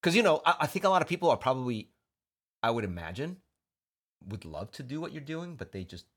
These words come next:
you know, they either need a friend or they need to have a contact over there.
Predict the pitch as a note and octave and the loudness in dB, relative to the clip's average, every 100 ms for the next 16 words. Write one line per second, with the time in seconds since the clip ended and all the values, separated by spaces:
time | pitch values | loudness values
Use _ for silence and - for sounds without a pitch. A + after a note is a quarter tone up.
0 | _ _ _ - D#2 D2 F2+ F2 F2+ E2 | _ _ _ -16 -16 -12 -14 -12 -12 -12
1 | D#2+ C#2+ _ E3 E3 D3 C3 C3 F#2+ F2 | -14 -16 _ -4 -2 0 -2 -4 -6 -8
2 | F2 E2+ D#2 - - B2+ C3+ B2+ B2+ A#2 | -10 -10 -12 -14 -12 -8 -8 -4 -6 -6
3 | B2 A2+ A2 A#2+ A#2 A2+ A2+ | -8 -6 -4 -4 -4 -2 -2